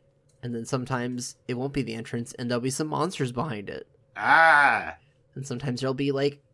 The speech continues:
Speaker 1: treasure.
Speaker 2: Like in a dungeon.
Speaker 1: It's really good. You get through that, and then you get into the actual, like, level, level, level part.
Speaker 2: Mm-hmm.
Speaker 1: Uh, such that,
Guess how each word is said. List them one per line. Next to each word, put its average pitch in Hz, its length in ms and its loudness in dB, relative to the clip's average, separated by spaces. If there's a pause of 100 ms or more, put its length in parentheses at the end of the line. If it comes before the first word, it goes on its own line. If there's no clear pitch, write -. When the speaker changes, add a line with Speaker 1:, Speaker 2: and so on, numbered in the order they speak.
(140)
Speaker 1:
treasure. 165 500 -4 (1700)
Speaker 2:
Like 101 180 -10
in 113 100 -4
a 110 100 2
dungeon. 104 500 0 (320)
Speaker 1:
It's 135 180 -4
really 196 280 2
good. 170 500 4 (1700)
You 135 100 -6
get 156 160 4
through 180 180 -2
that, 139 400 -4 (280)
and 127 140 -6
then 123 120 -6
you 127 120 -6
get 127 160 -2
into 123 600 -6 (120)
the 139 160 0
actual, 123 320 0
like, 117 200 -4 (120)
level, 110 580 -6 (340)
level, 113 460 -6
level 98 280 -8
part. 92 400 -10 (360)
Speaker 2:
Mm-hmm. 90 260 -12 (520)
Speaker 1:
Uh, 117 320 -4
such - 460 -4
that, 123 440 -4